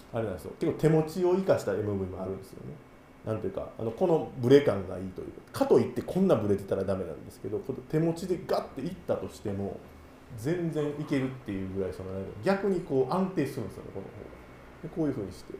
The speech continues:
やれば、かなりその、いい意味でのブレがある映像っていうのも、非常にコントロールがしやすいっていう形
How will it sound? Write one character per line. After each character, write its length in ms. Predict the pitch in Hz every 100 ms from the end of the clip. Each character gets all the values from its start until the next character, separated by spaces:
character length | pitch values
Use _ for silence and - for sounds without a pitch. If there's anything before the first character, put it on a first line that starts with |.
| - - - - - - - 139
や 120 | 143
れ 100 | 143
ば、 300 | 180 104 -
か 140 | - 127
な 100 | 95
り 60 |
そ 120 | 85 -
の、 60 | - - - - 151
い 280 | 175 185
い 20 | 226
意 40 |
味 120 | 196
で 100 | 147
の 100 | 139
ブ 140 | 98 104
レ 160 | 110
が 120 | 95 92
あ 40 |
る 60 | 92
映 40 |
像 0 |
っ 0 |
て 80 | 92
い 0 |
う 20 |
の 80 | 92
も、 140 | 90 90 - - - - - - -
非 100 | 170
常 160 | 165 147
に 120 | 135 -
コ 120 | 143
ン 20 |
ト 60 | 143
ロ 80 | 123
ー 20 |
ル 80 | -
が 60 |
し 140 | - 113
や 80 | -
す 120 | -
い 40 |
っ 720 | - - - - - - -
て 60 | 117
い 200 | 101 101
う 20 |
形 320 | 120 104 -